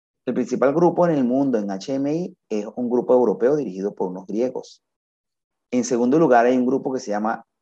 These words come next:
el Grupo tres D, que está en Australia, un grupo muy interesante, muy, muy interesante. Nosotros, nosotros dos venezolanos somos investigadores inve-, invitados a ese grupo. Ese grupo es muy, pero muy, pero muy interesante.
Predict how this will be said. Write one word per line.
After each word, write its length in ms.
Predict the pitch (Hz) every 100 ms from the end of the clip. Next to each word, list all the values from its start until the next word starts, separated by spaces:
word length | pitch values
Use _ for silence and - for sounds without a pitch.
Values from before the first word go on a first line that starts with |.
| -
el 160 | 113
Grupo 300 | 98 113 131
tres 260 | 131 123 120
D, 240 | 127 - - _ _ _ _ _ _
que 120 | - 95
está 320 | 101 _ 101
en 100 | 95
Australia, 500 | 98 - 143 175 98
un 80 | 87
grupo 260 | 95 117
muy 200 | 95 98
interesante, 680 | 110 123 85 - 147 156 - _
muy, 260 | 226 285 196
muy 180 | 202
interesante. 520 | 247 247 - - 123 185
Nosotros, 320 | - - - _ _ _
nosotros 360 | 120 113 143 -
dos 160 | 123 127
venezolanos 500 | 147 131 104 113 120
somos 400 | 113 127 127 -
investigadores 520 | 107 95 - 85 95
inve-, 260 | 110 120 -
invitados 520 | 101 87 85 87 92
a 60 | 98
ese 180 | - 90
grupo. 440 | 110 156 - - _ _ _ _ _
Ese 100 | 131
grupo 220 | 131 123
es 160 | -
muy, 420 | 110 123 180 110 - _ -
pero 220 | 104 92
muy, 440 | 92 156 185 190 _ _
pero 220 | - -
muy 300 | - 117 254
interesante. 500 | 101 - - - _